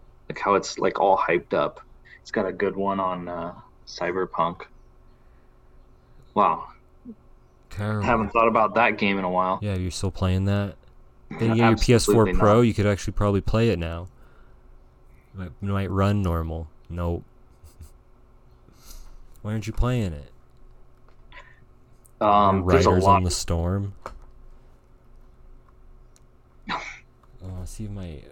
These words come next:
Speaker 2: let's see if my real website for Switch games has any updates too. Summer Pockets. Oh, dang, that looks good.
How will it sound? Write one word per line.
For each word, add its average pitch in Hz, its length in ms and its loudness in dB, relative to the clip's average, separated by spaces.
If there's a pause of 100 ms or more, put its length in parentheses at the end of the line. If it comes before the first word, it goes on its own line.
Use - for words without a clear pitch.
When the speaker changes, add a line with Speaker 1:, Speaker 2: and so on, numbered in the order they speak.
(160)
Speaker 2:
let's 110 120 -14
see 143 120 -6
if 139 80 -6
my 120 60 -2
real 98 480 -2
website 87 680 -8 (600)
for 85 460 -10 (280)
Switch - 400 -10
games 85 500 -6
has 87 180 -6
any 82 160 -8
updates 82 480 -10
too. 87 380 -2 (1600)
Summer 107 360 -2
Pockets. 104 640 -2
Oh, 80 100 -8
dang, 76 180 -8
that 76 120 -6
looks 71 220 -14
good. 73 260 -12